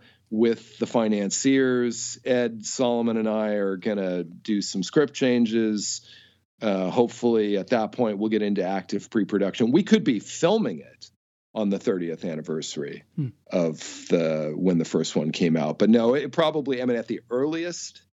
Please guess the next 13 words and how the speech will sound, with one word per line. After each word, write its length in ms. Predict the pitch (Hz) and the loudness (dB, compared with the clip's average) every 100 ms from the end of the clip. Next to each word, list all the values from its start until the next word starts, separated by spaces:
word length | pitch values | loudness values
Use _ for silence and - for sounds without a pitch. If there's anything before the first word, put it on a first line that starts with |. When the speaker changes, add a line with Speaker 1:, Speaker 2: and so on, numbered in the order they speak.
| _ _ _ _ | _ _ _ _
Speaker 1:
I 120 | 117 | -4
would 160 | 117 98 | -2 -4
say 560 | - - - 123 110 | -8 -8 -4 -2 0
it 80 | 104 | -2
would 140 | 95 | -4
come 220 | - 95 98 | -10 -6 -4
out 240 | 92 87 | -4 -6
maybe 560 | 87 87 92 95 101 98 _ - - - - - | -4 0 0 2 0 -2 _ -20 -20 -20 -20 -2
fall 560 | 92 92 101 104 113 _ _ _ _ _ - | 0 0 -2 -6 -10 _ _ _ _ _ -4
of 560 | 104 104 101 - - - | -2 -2 -8 -16 -8 0
nineteen. 920 | 120 110 110 123 117 120 123 123 127 | 2 2 0 0 2 2 0 -4 -6
Um, 480 | - 95 85 80 82 | -2 0 0 0 0
Speaker 2:
Hmm. 420 | 85 87 95 127 | -2 -4 0 2